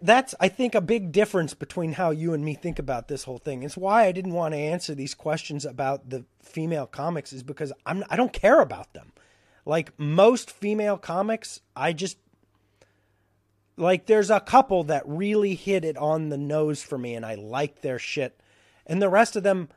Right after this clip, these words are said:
I just, th-, I just don't like their stuff, so I don't, I don't wanna, I don't wanna, you know, I like Christina P, you know?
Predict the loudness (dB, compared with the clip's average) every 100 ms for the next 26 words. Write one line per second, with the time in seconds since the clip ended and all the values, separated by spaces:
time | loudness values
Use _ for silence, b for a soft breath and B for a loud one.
0 | _ _ _ _ _ _ -4 -2 -4 -8
1 | _ _ _ _ _ _ _ _ _ _
2 | _ -6 -4 -4 -6 2 4 4 4 2
3 | 2 -2 -4 2 2 2 -4 -2 -2 2
4 | 2 0 -8 _ _ _ _ _ _ _
5 | _ _ _ _ -4 0 2 2 0 -2
6 | -2 -2 0 -2 -4 -6 -6 -2 2 4
7 | 2 0 -10 -6 -8 -8 -12 -16 -16 _
8 | _ _ _ -10 -8 -8